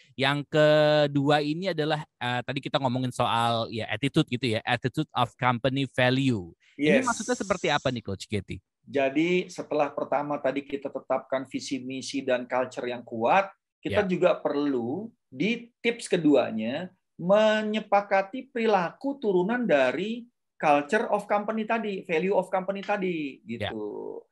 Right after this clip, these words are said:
Speaker 2: Ada yang nanya sama saya, "Coach, apa bedanya value sama culture?" Yang namanya value, ya, itu melekat di diri kita.
Speaker 1: Oke.
Speaker 2: Begitu kita bersama-sama bikin value of company, itu bisa kita jadikan culture di dalam perusahaan.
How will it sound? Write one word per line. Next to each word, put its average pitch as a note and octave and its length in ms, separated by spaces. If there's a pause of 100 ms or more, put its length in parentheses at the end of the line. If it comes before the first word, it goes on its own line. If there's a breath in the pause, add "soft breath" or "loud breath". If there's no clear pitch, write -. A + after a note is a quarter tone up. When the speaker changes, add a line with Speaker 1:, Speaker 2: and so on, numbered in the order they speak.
Speaker 2:
Ada B3 220
yang A#3 80
nanya G3+ 180
sama D#3 100
saya, B2+ 140
"Coach, - 160
apa - 160
bedanya D3 380
value E3+ 320
sama D#3+ 240
culture?" C3+ 420 (320 soft breath)
Yang F#3+ 240
namanya F#3 440
value, C#3 800 (360)
ya, C3 300
itu F3+ 240
melekat F3+ 380
di E3+ 100
diri C#3+ 180
kita. - 380 (320)
Speaker 1:
Oke. G#2 340
Speaker 2:
Begitu D3+ 400
kita A#3 240
bersama-sama F3+ 680
bikin E3+ 260
value A3+ 380
of F3+ 100
company, C#3+ 800 (160)
itu F#3 400
bisa F#3 240
kita F#3+ 240
jadikan C#3+ 640
culture G#3+ 640
di D#3+ 180
dalam C#3+ 240
perusahaan. C3+ 540